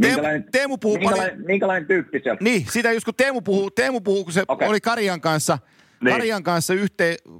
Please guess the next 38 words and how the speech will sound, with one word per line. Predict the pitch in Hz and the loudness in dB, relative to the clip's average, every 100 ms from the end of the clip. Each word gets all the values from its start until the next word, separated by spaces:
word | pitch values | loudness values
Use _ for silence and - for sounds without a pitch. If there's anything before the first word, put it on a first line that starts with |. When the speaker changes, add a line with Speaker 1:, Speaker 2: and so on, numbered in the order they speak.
| _ | _
Speaker 2:
pelasivat | 185 190 170 190 - | 0 0 2 -2 -2
yhteen, | 190 - 170 160 | -6 0 0 2
niin | 165 | 0
oli, | 175 175 | -2 0
ne | |
oli, | 190 190 185 | 0 0 -2
ne | |
oli | 190 190 - | 0 0 2
off | 233 - | -2 0
the | - 151 190 | -2 2 2
icekin | 175 156 147 | 0 -2 0
tosi | 185 143 | 2 0
paljon | - 139 135 - | 0 0 0 0
kimpassa, | 180 156 123 113 - 123 | 0 0 2 0 2 2
niin | 143 | 2
oli, | 175 | 0
oliko | 190 214 | 2 0
sulla | - 233 208 | 0 0 2
yhtä | 208 - 220 | 0 -2 -2
Modanon | 202 190 165 | 2 0 0
kanssa | 160 - | 0 0
samaa | 160 131 | 2 2
hommaa? | 117 98 92 113 | 0 -2 0 2
Speaker 3:
Ei | 143 165 | 2 2
ollut, | 151 147 123 - | 0 -2 -6 -4
ei | 135 147 | -2 0
me | |
oltu | 147 143 127 | 0 -2 -2
sillain, | 143 131 120 104 - _ _ - | 0 2 2 -2 -8 _ _ -2
sillain. | 131 120 | 2 2
Totta | 127 - 165 | 0 -4 0
kai | 160 156 | 0 0
niinku | 147 151 131 _ _ _ _ _ - | -2 -4 -4 _ _ _ _ _ 0
käytiin, | 147 143 147 139 131 _ _ | 0 2 0 0 -4 _ _
käytiin | 156 139 - 139 | 0 0 2 0
niinku | 135 131 | 0 0
normaalisti, | 127 127 123 117 113 131 113 - 131 | 2 2 2 -2 -2 -2 -2 -2 0
kenen | 117 107 | 0 0